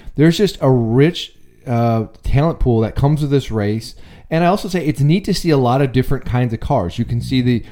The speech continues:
the very expensive and the very sleek and highly technical prototypes, or you can see kind of the more street cars, which is what Kyle Busch was in, in the, in the, uh, the G T D class, you know.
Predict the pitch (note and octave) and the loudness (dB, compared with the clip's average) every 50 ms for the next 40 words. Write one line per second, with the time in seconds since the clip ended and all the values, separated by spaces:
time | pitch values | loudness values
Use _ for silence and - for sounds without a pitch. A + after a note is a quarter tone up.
0 | - - A#2+ B2 A#2 G#2 C#3 C#3 D3 D#3 D#3+ D3+ - - D3 C#3 C#3 C#3+ - D3 | -10 -6 -6 -4 0 4 4 6 6 6 4 2 0 0 2 2 2 2 0 0
1 | B2+ A#2+ A2 G#2+ G2 F#2 A#2 B2+ C#3+ D3+ - - - C3 C#3 C#3 C#3+ C#3+ C3+ - | 0 0 -2 -2 -2 0 2 2 2 0 -2 -4 -6 -4 0 0 0 0 -2 -4
2 | - A#2 A2+ A2+ A2 G#2+ G#2 G2 F2+ - - - - - - - - - - - | -6 -6 -4 -4 -4 -4 -6 -8 -10 -12 -18 -20 -20 -20 -20 -20 -20 -20 -20 -20
3 | - - - - - G2 C3 D3+ D3+ D#3 D3 - - C3 - - C3+ - C#3 C3 | -20 -20 -18 -12 -6 -2 2 2 2 2 2 0 -2 -2 -2 -4 -2 0 0 0
4 | B2 B2 - - - - - - - - - - - - - D#3 D3 C#3+ C3 - | 0 0 -4 -10 -20 -20 -20 -20 -20 -20 -20 -18 -8 -2 4 4 6 6 6 4
5 | A#2+ G#2 F#2+ D#2+ - - - - C3+ C#3+ C#3+ C#3 - D3+ C3+ - - C#3+ C#3 - | 0 -2 -2 -4 -6 -8 -4 0 2 2 2 2 0 -2 -4 -4 -4 -4 -2 0
6 | C#3+ C3+ C3 B2+ A#2 A#2 B2 B2+ B2 B2+ B2+ C3 C3 C3+ C3 B2+ - - - - | 0 0 2 0 0 -2 -2 0 0 2 2 2 4 2 2 0 -2 -6 -12 -18
7 | - - - D#3+ D3+ C#3+ - A#2+ A2+ F#2+ F2 E2+ G2+ G#2+ - - A#2 A2 B2 A2+ | -16 -8 -6 -4 -4 -4 -4 -4 -2 -2 -2 -4 -6 -8 -8 -6 -6 -6 -6 -6
8 | - - C3 C#3 D3 C#3 C3+ - - G2 G2 C3 E3 D#3 - A2+ G2+ G#2 G2+ G2 | -6 -4 -4 -2 -2 -2 -4 -6 -8 -8 -4 -4 -4 -2 -2 -4 -4 -4 -4 -4
9 | F#2+ G2 G2 F#2+ D2 F#2+ A2+ A2+ A2 G#2+ A2 G#2+ G#2 G2+ - - - - - - | -4 -4 -6 -6 -6 -6 -6 -4 -4 -2 -2 -2 -4 -4 -6 -10 -14 -20 -20 -20
10 | - - - A2 G2+ G2 A2 B2 D3 D3 - - - D3 C#3 A#2+ G#2+ B2+ D#3 E3 | -18 -10 -8 -8 -8 -6 -4 -2 -2 -2 -2 -4 -4 -4 -4 -4 -2 -2 -4 -2
11 | - - A#2 A2 G2+ F2+ D#2+ E2 G2 - - - - B2+ A#2+ A#2+ A#2+ A#2+ B2 A#2 | -2 -2 -2 -2 -2 -2 -4 -6 -8 -10 -10 -10 -6 -4 -2 -2 0 0 -2 -2
12 | - | -4